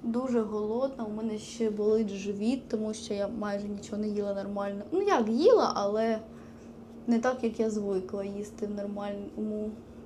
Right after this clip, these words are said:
темпі. Треба б десь поїсти, заспокоїтись трошки, бо в мене вже був виплеск емоцій, скажу чесно. Вже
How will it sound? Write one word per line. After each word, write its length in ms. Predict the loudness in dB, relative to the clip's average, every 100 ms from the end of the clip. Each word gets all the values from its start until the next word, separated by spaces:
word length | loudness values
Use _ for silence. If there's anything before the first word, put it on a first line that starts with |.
| -10
темпі. 600 | -4 -2 -2 -2 -2 -2 -6 -16 -18 -18 -18 -16 -16 -16 -16 -12 -2
Треба 200 | 0 0
б 80 | 0
десь 280 | 0 0
поїсти, 920 | -6 -6 -2 0 0 -2 -6 -4 -2 -2 -2 -14 -16 -18 -18 -18 -18 -16 -12 -6
заспокоїтись 840 | 0 0 4 2 2 2 2 0 -6
трошки, 300 | -2 -2 0
бо 80 | -2
в 20 |
мене 180 | 0 0
вже 140 | -2
був 160 | -2 0
виплеск 540 | -2 -2 -2 -4 -4
емоцій, 520 | -2 -2 -4 -6 -6
скажу 280 | -6 -4 -4
чесно. 460 | 0 0 -2 -6 -8 -8 -16 -18 -16 -16 -8
Вже 440 | -4 0 2 2